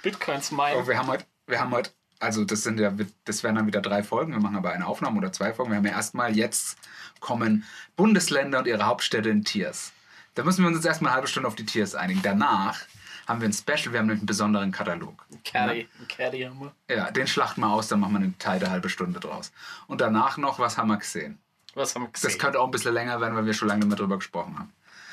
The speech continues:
Speaker 2: Und eventuell noch, aber das machen wir, glaub ich, das nächste Mal, haben wir noch unsere Top twenty, äh, unsere Top-Filme und Serien des Jahres zwanzig zwanzig. Da hab ich gemerkt, auch ich hab nur fünf Filme <laughs> gesehen, die überhaupt
Speaker 1: Ja, aber das macht ja nichts.
Speaker 2: Okay,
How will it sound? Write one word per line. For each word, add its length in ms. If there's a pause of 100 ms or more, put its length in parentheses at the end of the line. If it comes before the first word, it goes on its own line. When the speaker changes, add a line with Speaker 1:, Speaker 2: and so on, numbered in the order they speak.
(240)
Speaker 2:
Und 400 (220)
eventuell 680
noch, 160
aber 160
das 100
machen 160
wir, 60
glaub 160
ich, 80
das 20
nächste 260
Mal, 120
haben 100
wir 80
noch 140
unsere 300
Top 320 (380)
twenty, 460
äh, 160
unsere 420 (220)
Top-Filme 480
und 120
Serien 360
des 100
Jahres 280
zwanzig 340
zwanzig. 340 (280)
Da 80
hab 60
ich 240
gemerkt, 360
auch 160
ich 120
hab 120
nur 100
fünf 240
Filme 200
<laughs> 80
gesehen, 320
die 180 (420)
überhaupt 380
Speaker 1:
Ja, 60
aber 60
das 120
macht 180
ja 80
nichts. 300 (100)
Speaker 2:
Okay, 240